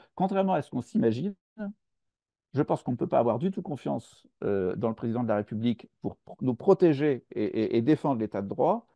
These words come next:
Et on a, euh, une justice et un Conseil supérieur de la magistrature qui n'est pas en capacité aujourd'hui de protéger l'indépendance du parquet, qui, en France,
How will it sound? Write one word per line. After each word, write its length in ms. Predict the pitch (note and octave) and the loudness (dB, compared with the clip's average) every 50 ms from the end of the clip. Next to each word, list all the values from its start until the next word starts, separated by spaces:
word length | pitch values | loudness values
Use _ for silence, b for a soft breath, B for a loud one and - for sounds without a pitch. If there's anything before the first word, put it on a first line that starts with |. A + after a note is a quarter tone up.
| _ _ _ _ _ _ - | _ _ _ _ _ _ 2
Et 100 | D3+ E3+ | 4 6
on 120 | F#3+ F#3 | 6 6
a, 180 | D#3 C#3 A#2+ B2 | 4 4 4 2
euh, 360 | A#2+ - - A2+ A#2+ A#2 - - | 0 0 2 4 4 4 4 2
une 140 | C#3+ B2+ B2 | -2 -4 -4
justice 380 | C#3 B2+ - - D#3 C#3 - | -6 -8 -8 -8 -8 -6 -4
et 40 | - | -4
un 60 | A2 | -4
Conseil 320 | G#2+ - B2+ - C3 A#2+ A2+ | -2 -4 -4 -2 -2 -4 -4
supérieur 240 | - - - A2 | -4 -2 -2 0
de 60 | G#2+ G#2+ | 2 2
la 40 | |
magistrature 720 | G2 G2+ G#2 G#2 G2+ - - - A2+ - - A#3 A#3 F#3 C3+ b b b b b _ _ _ _ | 2 0 0 -2 -4 -4 -4 -4 -4 -2 -4 -4 -2 -4 -4 b b b b b _ _ _ _
qui 100 | - D#3+ | 2 2
n'est 100 | F3+ G3+ | 4 4
pas 300 | - - G#2+ - - _ | 6 4 2 2 2 _
en 140 | - A#3 A#3+ | 2 2 2
capacité 560 | - F#3 - - - - - E3+ D#3 - - - - | 2 2 0 0 -2 -4 -6 -6 -4 -4 -2 2 4
aujourd'hui 580 | F3+ G3 E3+ E3+ D3 C#3 C#3 E3 G3+ A#3 A3+ | 4 4 4 2 -2 -2 -2 -4 -4 -4 -4
de 160 | D#3+ A#2 B2+ | -4 -4 -4
protéger 800 | A2 - - - G#3+ G3+ G#3 F3+ E3 C#3 B2+ D#3+ F#3+ A3 A#3+ A#3 - | -4 -6 -2 0 0 2 4 2 2 2 2 0 0 -2 -2 -4 -2
l'indépendance 600 | C#3+ C#3 C#3+ C#3 C#3 - C#3 C#3 C#3 C#3+ C#3 A#2 | 0 0 2 2 -2 -2 -2 -2 -2 -2 -2 -4
du 100 | G#2+ G2 | -2 0
parquet, 420 | - G#2+ - - - F#3 G#3+ B3+ - _ _ _ _ _ _ _ _ - | 0 -2 0 0 0 0 0 0 -4 _ _ _ _ _ _ _ _ -2
qui, 160 | E3 D#3 - - - | -2 -2 -2 -4 -4
en 100 | - A2+ | -2 -2
France, 480 | G#2+ - - A3+ C4 - - - _ _ | -2 0 0 -2 -2 -2 -4 -14 _ _